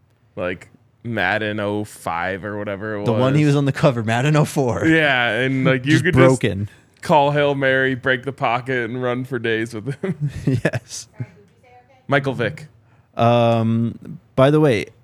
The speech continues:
Speaker 2: Eric Bieniemy, Deion Figures, and Matt Russell named to the twenty twenty-four College Football Hall of Fame ballot.
Speaker 1: Nice. That's sick.
Speaker 2: Um,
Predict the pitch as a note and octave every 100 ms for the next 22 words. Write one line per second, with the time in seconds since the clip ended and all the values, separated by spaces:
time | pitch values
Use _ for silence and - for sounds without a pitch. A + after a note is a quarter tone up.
0 | - C#3+ E3+ F3 D3+ C#3+ C#3+ A2+ C3+ C#3+
1 | B2+ C3+ C3 B2 A2+ A2 A#2+ A#2 A#2 -
2 | A2 F2+ - G#2+ G#2+ G#2+ G#2 - G#2 -
3 | A#2 A2 A#2 G#2+ A2 G#2+ - G#2+ - G#2+
4 | G#2+ G#2 G#2 G2 G2 G2+ - G#1 - -
5 | - A#2+ B2+ F#3+ G3 C3 G#2 - - -
6 | - _ _ _ _ - - _ _ B2+
7 | D3 - E3 F2+ F2+ F2+ F2+